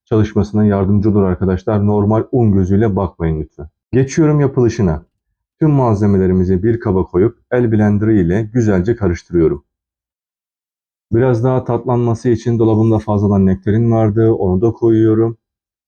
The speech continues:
Karışımımız koyu, akışkan, homojen bir kıvamda olacak arkadaşlar. Eğer çok sıvı olduysa biraz daha yulaf veya pirinç unu ekleyebilirsiniz.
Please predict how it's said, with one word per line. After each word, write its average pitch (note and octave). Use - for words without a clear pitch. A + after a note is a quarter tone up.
Karışımımız A#2+
koyu, A#2
akışkan, A2
homojen A#2+
bir A2
kıvamda G2+
olacak A2
arkadaşlar. A#2
Eğer A#2+
çok B2
sıvı G#2
olduysa G#2
biraz G2+
daha F#2
yulaf F#2
veya G2
pirinç G#2
unu A#2+
ekleyebilirsiniz. A2